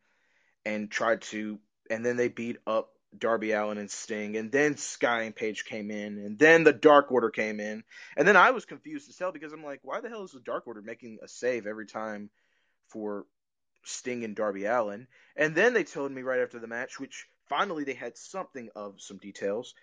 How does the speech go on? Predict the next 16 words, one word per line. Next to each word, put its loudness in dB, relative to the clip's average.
two 0
members 0
of -4
the -8
Dark 2
Order, -2
Stu -10
Grayson -4
and -10
Evil -8
Uno, 2
were 2
going -4
to -10
take -6
on -2